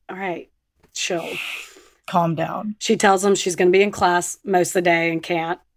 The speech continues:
Speaker 1: And then he goes radio silent for about two hours. We now know he was obviously just checking her schedule to see if she'd be in that apartment.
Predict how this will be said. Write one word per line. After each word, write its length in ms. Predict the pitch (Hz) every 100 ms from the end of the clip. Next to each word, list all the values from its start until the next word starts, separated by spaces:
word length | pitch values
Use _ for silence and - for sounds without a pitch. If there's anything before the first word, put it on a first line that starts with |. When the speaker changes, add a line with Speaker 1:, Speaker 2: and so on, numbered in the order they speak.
| -
Speaker 1:
And 140 | 170
then 160 | 165 160
he 100 | 180
goes 220 | 170 165
radio 400 | 170 175 180 180
silent 360 | 175 175 170 180
for 100 | 180
about 220 | 170 170
two 140 | - 175
hours. 440 | 175 160 - - _ _ _ _ _ _ _ _ _ _ _
We 120 | 190 190
now 200 | 180 185
know 160 | 180
he 100 | 170
was 140 | 175 170
obviously 440 | 185 170 165 180
just 240 | 170 170 -
checking 320 | 180 - 170
her 120 | 170
schedule 420 | 165 - 170 175 170
to 80 |
see 160 | 160 180
if 80 | 160
she'd 220 | - 170
be 120 | 170 165
in 100 | 165
that 260 | 165 170 -
apartment. 540 | 175 - 170 160 165